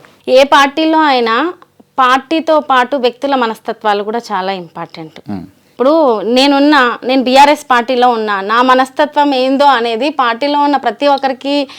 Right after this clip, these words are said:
Speaker 1: పూర్తి స్థాయిలో నా గురించి ఏం తెలుస్తది, ఏం తెలుసు అనేది మనం ఎవరం ఊహించలేం కదండి.
Speaker 2: Hmm.
Speaker 1: కొంతమంది వ్యక్తులని నేను అంట.
Speaker 2: Hmm.
Speaker 1: పార్టీలో వాళ్ళ ఇంకోరా ఇంకోరా కాదు,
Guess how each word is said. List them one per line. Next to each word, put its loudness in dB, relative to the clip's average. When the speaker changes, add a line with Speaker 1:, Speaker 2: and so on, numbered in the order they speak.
Speaker 1:
పూర్తి 2
స్థాయిలో 2
నా 2
గురించి -2
ఏం 2
తెలుస్తది, -4
ఏం -2
తెలుసు -4
అనేది -4
మనం -4
ఎవరం -2
ఊహించలేం -6
కదండి. -8
Speaker 2:
Hmm. -8
Speaker 1:
కొంతమంది 2
వ్యక్తులని 2
నేను 2
అంట. -8
Speaker 2:
Hmm. -8
Speaker 1:
పార్టీలో 2
వాళ్ళ 4
ఇంకోరా 2
ఇంకోరా -2
కాదు, -2